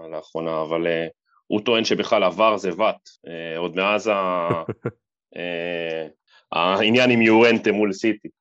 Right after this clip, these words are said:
Speaker 1: אה, כל פעם מוצא מה, מה עבר, אה, עוזר לנו. אה, אבל, אז אני אומר, אתמול אני חושב שכן, אה, היו יכולים לפסול את הגול הזה, וזה אולי כן היה סוג של קרמה,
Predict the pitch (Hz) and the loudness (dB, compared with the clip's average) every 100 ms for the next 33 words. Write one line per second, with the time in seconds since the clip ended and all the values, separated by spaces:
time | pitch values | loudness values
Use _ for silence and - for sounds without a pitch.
0 | _ 85 82 80 82 113 107 101 98 95 | _ -14 -12 -10 -6 -6 0 0 0 -2
1 | 110 101 98 92 90 85 80 78 _ 92 | -2 0 2 0 -2 -4 -6 -10 _ -6
2 | 95 92 90 101 95 104 104 95 98 90 | -4 -4 -2 -2 0 0 -2 -4 -6 -6
3 | 87 85 82 82 - 92 113 107 85 87 | -6 -8 -8 -10 -8 -2 0 0 0 -4
4 | - _ _ _ - 82 80 80 78 80 | -6 _ _ _ -14 -10 -8 -8 -8 -8
5 | 82 87 92 87 - 90 101 123 151 151 | -4 0 0 0 -4 -4 0 0 2 2
6 | 117 147 156 156 143 131 120 143 - 123 | 0 0 2 2 2 -2 -2 -2 0 -2
7 | 139 135 120 104 98 95 92 87 85 85 | 0 2 2 2 0 0 0 -2 -4 -6
8 | 80 80 76 67 - _ _ _ - 107 | -8 -10 -10 -12 -16 _ _ _ -2 2
9 | 151 151 120 107 - 107 101 90 87 90 | 2 2 0 0 -2 -2 0 -2 0 0
10 | 87 101 131 117 90 95 95 107 110 110 | 0 0 -2 -4 -4 -2 0 0 -2 -4
11 | 120 104 92 - 95 82 - 85 92 107 | -4 -4 -6 -12 -16 -14 -4 -2 0 -2